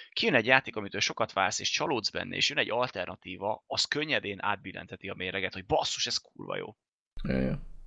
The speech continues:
Speaker 2: Pedig mondjuk a két játék szerintem elég messze van egymástól. Mert ugye
Speaker 1: Ö,
Speaker 2: No Man's Sky-nak
Speaker 1: igen.
Speaker 2: tényleg, tényleg az a,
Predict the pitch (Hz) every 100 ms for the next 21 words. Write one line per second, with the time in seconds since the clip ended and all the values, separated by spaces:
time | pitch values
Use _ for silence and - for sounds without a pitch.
0 | - - - - 185 214 - - 208 151
1 | 135 123 - 131 127 113 110 - 131 120
2 | 127 127 - - - 139 131 143 156 147
3 | 143 - 143 135 107 160 147 139 - 156
4 | 135 139 139 131 127